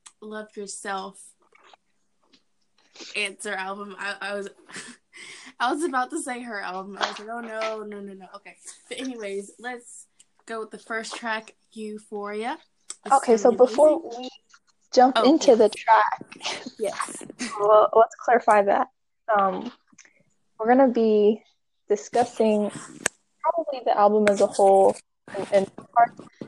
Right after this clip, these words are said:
Speaker 2: As for the analysis, because the album is a repackage, um, I thought it would be best to just do the newer songs, so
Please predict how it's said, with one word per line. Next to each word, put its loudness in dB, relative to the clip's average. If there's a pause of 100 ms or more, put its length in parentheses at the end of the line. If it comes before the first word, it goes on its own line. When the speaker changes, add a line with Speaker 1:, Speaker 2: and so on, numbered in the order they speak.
(320)
Speaker 2:
As 2
for 6
the -2
analysis, 2 (500)
because 4
the 4
album 4
is -2
a 4
repackage, 2 (400)
um, 0 (360)
I 6
thought 6
it 6
would 0
be 0
best 0
to 0
just -2
do 2 (460)
the 0
newer 4
songs, 2
so 2